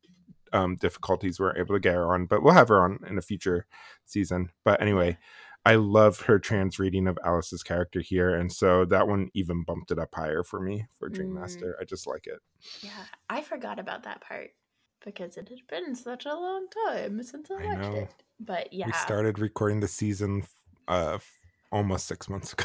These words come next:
Speaker 1: at this point.
Speaker 2: <laughs> Right. And, and anything that, like, takes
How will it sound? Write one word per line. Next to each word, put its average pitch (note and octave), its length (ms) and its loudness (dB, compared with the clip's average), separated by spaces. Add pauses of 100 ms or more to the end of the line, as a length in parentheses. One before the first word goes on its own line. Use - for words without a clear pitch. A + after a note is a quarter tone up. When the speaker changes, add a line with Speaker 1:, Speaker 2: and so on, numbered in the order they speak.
(160)
Speaker 1:
at - 80 -4
this B2 160 -8
point. - 560 0
Speaker 2:
<laughs> - 40 -8 (400)
Right. A#3 280 -2 (180)
And, A#3 240 -6 (500)
and D4+ 200 -4
anything E4 460 -6
that, - 200 -6
like, - 320 -10
takes - 560 -10